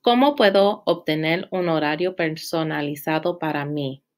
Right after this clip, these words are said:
Su equipo le enviará un horario para su sección académica que incluye enlaces específicos para cada sesión de Zoom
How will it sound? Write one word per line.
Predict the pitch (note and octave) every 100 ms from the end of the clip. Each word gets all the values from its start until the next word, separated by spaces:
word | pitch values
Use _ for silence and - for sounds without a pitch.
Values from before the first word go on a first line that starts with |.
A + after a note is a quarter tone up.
| _ _ - - - -
Su | G3
equipo | F3+ F#3 G3+ A3 B3
le | A3+
enviará | F#3+ F3 E3 D#3 D#3+ F3 G3+ -
un | F#3+ F#3
horario | E3 D#3 D#3 F3+ G3+ G#3+
para | - D#3+ D3+
su | D3+ E3
sección | D#3+ D3+ D3+ - E3 F3+ G3
académica | F#3+ F3+ F#3 F3 D#3+ D#3+ D#3 D#3
que |
incluye | D3+ D#3 D#3 E3+ F3+ G#3
enlaces | G#3 G3 E3 E3 F3 E3+
específicos | D#3+ - D#3 - E3+ - - G3+ G3+
para | E3 D3 D3
cada | D#3 D#3+ F3+
sesión | - G#3+ - F3 E3
de | E3+
Zoom | F3 - E3 D3+ E3